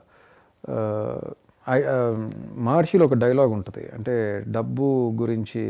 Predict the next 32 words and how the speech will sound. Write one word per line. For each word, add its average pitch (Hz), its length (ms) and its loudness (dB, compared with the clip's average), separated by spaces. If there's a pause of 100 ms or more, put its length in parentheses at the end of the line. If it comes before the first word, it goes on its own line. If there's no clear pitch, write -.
(100)
<laughs> 127 220 -2
డైలాగ్ 135 260 6
వచ్చేటప్పుడు, 123 680 -4 (680)
uh, 110 380 0
మన 120 280 0
డబ్బు 120 240 4
ఎంత 165 160 6
పరిగెడుతూ 151 520 4
ఉంటే, 147 320 0 (380)
అది 120 100 -2
మనల్ని 123 240 0
వదిలేసి 147 460 0
మనకన్నా 135 400 -2
వేగంగా 135 300 0
పరిగెడుతది. 117 760 -6 (600)
అదే 120 220 0
మనం 143 340 -6 (300)
డబ్బును 135 300 -2
వదిలేసి 147 300 0
పరిగెడితే, 139 680 -4 (360)
అదే, 127 180 -2
అదే 147 40 0
మన 127 320 0 (340)
<laughs> 190 460 -6
so 185 60 2 (140)
it 170 80 6
is, 220 140 8 (380)
you 151 100 4
know, 226 120 2
it 190 140 0
will 196 240 0
follow. 156 300 6